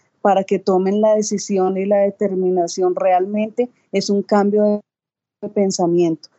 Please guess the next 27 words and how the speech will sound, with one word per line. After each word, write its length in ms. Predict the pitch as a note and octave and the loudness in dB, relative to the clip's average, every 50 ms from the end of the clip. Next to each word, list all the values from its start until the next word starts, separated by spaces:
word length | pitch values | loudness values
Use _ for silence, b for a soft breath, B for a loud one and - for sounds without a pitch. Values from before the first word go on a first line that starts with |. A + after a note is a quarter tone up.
| _ _ _ | _ _ _
porque 280 | - F#3+ F#3 - G3+ F#3+ | -2 -2 0 0 -2 0
para 280 | - F#3+ F#3 F3+ F3 | 2 2 2 4 2
mí 160 | F3+ F#3 F#3+ G3 | 2 2 2 2
no 160 | G3+ G3+ G3+ | 0 0 0
fue 160 | - A3 G#3+ | 0 -2 0
fácil 360 | G#3+ - G3+ G3 - A3 G#3 | 2 0 0 0 0 0 0
hacerlo. 400 | F#3+ F#3 - A#3 A#3 F#3+ E3 D3+ - _ _ _ _ _ _ _ - | 0 2 2 0 0 0 -2 -6 -8 _ _ _ _ _ _ _ -6
Yo 300 | F3 F3 F3+ F3+ F3+ F#3 | -2 2 2 4 4 4
decía, 420 | F#3+ G3 F#3+ - G#3+ G#3 G3+ G3 | 2 0 0 0 2 2 4 4
"Bueno, 380 | G3 G3 G3+ G#3 G#3+ G3+ F3+ F3 | 2 2 2 2 2 2 0 0
¿y 120 | E3+ E3+ F3 | 0 0 0
ahora 340 | F3 E3 E3 F3 F3+ F3+ G3 | 2 2 2 2 2 2 0
qué?". 300 | F#3+ - A#3 G#3+ G3 F3 - _ _ _ _ _ _ _ | 2 2 0 0 0 -2 -6 _ _ _ _ _ _ _
O 20 | |
sea, 360 | - - F#3+ F3 E3 D3+ D3+ - _ _ _ _ _ _ _ _ _ _ | -4 0 2 2 2 0 -2 -4 _ _ _ _ _ _ _ _ _ _
después 600 | - F3+ F3 G3 G3 F#3+ - - - G3 F#3+ F3+ | -14 -4 -2 0 0 0 -2 0 2 2 2 2
de 140 | F3+ G3+ G3+ | 2 2 0
trabajar 600 | G3 - A#3+ A3+ G#3+ G3+ F#3+ F3+ F#3 F3+ F3 F3+ | 2 2 2 4 4 4 4 2 2 0 0 0
toda 240 | - - G#3 G3 G3 | -2 -2 0 0 0
una 200 | G3+ G#3 G#3 G#3 | 0 0 -2 0
vida, 220 | G#3 G#3 G3+ G3+ G3+ | 0 0 0 0 0
desde 200 | G#3 F#3+ G3 F#3+ | -2 -2 -4 -4
mis 160 | G3 F#3+ F3 | -4 -6 -4
diecisiete 640 | F#3 F#3 F3+ F3+ - E3+ - F3+ F3 F3 - G3 G3 | -4 -4 -4 -4 -6 -4 -2 -2 -2 0 0 0 2
años, 440 | G3 G3 G3 G3 G3+ G3+ - - _ _ _ _ _ _ _ _ | 2 0 -2 -6 -8 -8 -8 -10 _ _ _ _ _ _ _ _
duré 440 | - F3 G3+ G#3+ G3+ F#3+ F#3 F#3 F3+ | -4 0 2 2 4 4 4 2 2
trabajando 840 | - G#3+ G#3 G3+ G#3 G#3 G3+ G#3 F#3+ F3+ F3+ F#3 F3 F3+ F#3 F#3+ | 2 2 2 2 2 0 0 0 0 0 0 0 -2 -2 -4 -4